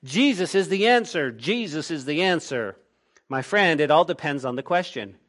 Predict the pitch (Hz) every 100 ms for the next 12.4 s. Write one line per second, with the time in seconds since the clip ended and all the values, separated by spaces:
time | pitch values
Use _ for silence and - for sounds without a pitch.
0 | _ - _ 143 180 202 190 156 139 151
1 | - 135 127 185 208 117 107 98 - -
2 | _ _ - 139 160 165 185 208 170 175
3 | 160 131 123 117 147 170 151 139 139 127
4 | 120 123 - 113 107 - 165 190 190 175
5 | - 151 156 139 151 160 131 120 147 139
6 | 160 165 180 156 139 117 - 120 120 -
7 | 110 110 117 147 110 - _ _ - -
8 | - - 208 214 226 247 240 247 - -
9 | 160 160 160 143 127 123 131 156 135 107
10 | - 202 233 240 - 220 226 240 233 160
11 | - 247 254 - 254 254 262 240 247 -
12 | 254 240 143